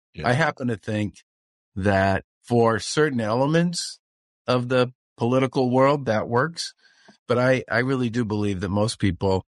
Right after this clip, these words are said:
Speaker 2: given an opportunity to sit down and be honest about it, you'd find out that most people can agree on a number of things. And it's that common ground opportunity that I, that I believe the,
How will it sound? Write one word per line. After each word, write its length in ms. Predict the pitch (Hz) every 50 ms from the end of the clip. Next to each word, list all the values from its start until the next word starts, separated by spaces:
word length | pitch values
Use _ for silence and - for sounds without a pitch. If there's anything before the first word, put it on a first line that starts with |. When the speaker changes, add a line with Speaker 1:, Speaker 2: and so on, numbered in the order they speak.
| _ - 98
Speaker 2:
given 260 | 160 110 107 117 107
an 100 | 104 104
opportunity 800 | 104 101 - - 92 - - 104 98 98 95 85 87 90 87 87 _ _ _ _ _ _ _ -
to 100 | - 101
sit 220 | - 117 110 87
down 260 | - 107 104 104 104
and 160 | 104 101 92 85
be 160 | 92 92 - -
honest 440 | 104 104 110 113 104 98 - - -
about 340 | 92 85 85 80 80 80 87
it, 120 | 95 - - 87
you'd 180 | 117 113 98
find 280 | - - 110 107 104 107
out 200 | 104 104 92 85
that 120 | 90 80
most 260 | 101 104 104 - -
people 340 | - 101 - - 101 92 65 -
can 140 | - 104 95
agree 300 | 92 80 90 98 95 92
on 240 | 92 90 90 87 80
a 100 | 78 92
number 360 | 90 90 90 87 80 85 76
of 120 | 69 69 -
things. 460 | - 82 - 85 82 - - - - _ -
And 400 | 95 95 95 92 92 95 92 -
it's 220 | 98 104 87 - -
that 280 | 110 104 - - -
common 380 | - 117 110 110 110 107 101 90
ground 340 | 104 104 101 101 101 95 98
opportunity 760 | 92 87 87 92 85 - 101 101 98 95 87 82 85 85 78
that 180 | 80 87 85
I, 320 | 87 87 85 85 85 80 - -
that 120 | 87 92 90
I 120 | 87 87
believe 400 | 82 87 82 82 85 82 80 76
the, 340 | 78 82 82 80 80 80